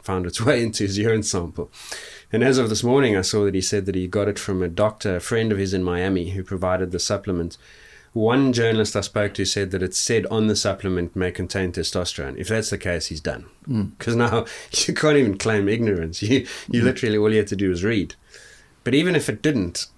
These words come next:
Speaker 1: he still has a responsibility. You know, we've discussed many times, and even when you were covering track and field,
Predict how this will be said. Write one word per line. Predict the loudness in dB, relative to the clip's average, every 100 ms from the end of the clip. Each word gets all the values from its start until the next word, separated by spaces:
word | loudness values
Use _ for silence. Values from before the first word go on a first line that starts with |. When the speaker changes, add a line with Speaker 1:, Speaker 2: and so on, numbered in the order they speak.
| -6
Speaker 1:
he | -2
still | 0 0
has | 0 2
a | 0
responsibility. | 0 -2 -2 -2 0 0 0 -4
You | -2
know, | 0
we've | 0
discussed | -2 -4 -2 -4 -2
many | -2 -2
times, | -2 -2 -2 -4
and |
even | -2 0 0
when | 2
you | 2
were | 2 0
covering | -2 -2 -2 -2
track | -4 -4
and | -4
field, | 0 0 0